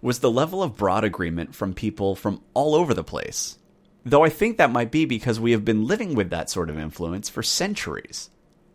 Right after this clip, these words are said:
So now that we have a general agreement through my non-scientific sampling on Facebook, let's talk about how the wealthy elite possibly led to the creation of regional ethnic groups.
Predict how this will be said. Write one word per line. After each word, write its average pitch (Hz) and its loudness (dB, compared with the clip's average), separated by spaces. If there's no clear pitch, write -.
So - 2
now 160 8
that 202 4
we 175 4
have 151 4
a 139 2
general 104 2
agreement 78 -6
through 98 0
my 85 0
non-scientific 78 -4
sampling 107 4
on 82 -2
Facebook, 87 2
let's 240 4
talk 180 0
about 147 2
how 127 2
the 117 2
wealthy 110 2
elite 92 -4
possibly 156 -2
led 98 0
to 101 -6
the 98 -4
creation 90 -2
of 87 -12
regional 101 -2
ethnic 80 -8
groups. - -8